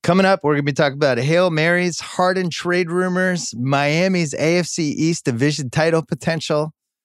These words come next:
Can the Steelers go undefeated? You know all the storylines, plus a little Masters. That's all next. This episode of the Bill Simmons Podcast is presented by State Farm.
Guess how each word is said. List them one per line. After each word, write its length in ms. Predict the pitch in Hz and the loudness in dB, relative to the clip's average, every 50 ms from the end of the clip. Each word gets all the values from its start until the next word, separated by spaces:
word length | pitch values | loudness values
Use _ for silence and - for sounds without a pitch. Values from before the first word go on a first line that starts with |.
| _ _ _ _ _ _ _ _ | _ _ _ _ _ _ _ _
Can 180 | - 151 151 151 | -2 0 0 0
the 60 | 139 | -2
Steelers 500 | 123 - - 139 135 135 139 135 120 - | -2 0 0 2 2 2 2 0 -2 -2
go 140 | 131 120 120 | 0 0 0
undefeated? 580 | 117 110 110 - - 120 123 123 131 127 - | 0 0 -2 -4 -2 -2 0 0 0 -2 0
You 100 | 170 220 | 0 0
know 120 | 247 254 - | 2 2 0
all 160 | - - - | -2 -4 -6
the 80 | - | -8
storylines, 580 | - - - - 95 98 90 107 123 127 - - | -10 -8 -6 -4 -4 -2 -2 0 -2 -2 -2 -2
plus 160 | - 226 - | -4 -4 -4
a 40 | - | -2
little 100 | 220 123 | -2 -2
Masters. 720 | 104 98 117 156 220 240 - - - 76 - - - - - - | 0 0 0 0 0 -2 -4 -6 -8 -8 -8 -8 -10 -10 -8 -8
That's 200 | - 104 - - | -8 -4 -2 -2
all 140 | 107 98 | -2 -2
next. 360 | 92 82 - - - - - _ _ _ _ _ _ _ | -2 -6 -10 -12 -14 -16 -16 _ _ _ _ _ _ _
This 240 | 143 175 202 - - | 2 2 4 4 2
episode 280 | 220 196 - - 220 | 0 0 0 -2 -2
of 80 | 208 190 | -2 -2
the 40 | 170 | -2
Bill 140 | 180 196 175 | -4 -4 -4
Simmons 300 | - 202 190 185 170 - | -6 -6 -6 -6 -6 -6
Podcast 560 | - 190 190 180 - 202 196 190 185 - - | -6 -6 -6 -4 -6 -6 -6 -6 -6 -8 -10
is 120 | 156 127 | -10 -10
presented 520 | - _ 131 117 95 98 117 120 131 139 139 | -10 _ -10 -10 -8 -10 -8 -8 -8 -6 -4
by 140 | 180 190 | -4 -4
State 340 | 196 - - 226 226 233 - | -4 -6 -6 -6 -6 -6 -6
Farm. 320 | - 202 160 123 95 87 | -6 -6 -6 -6 -8 -12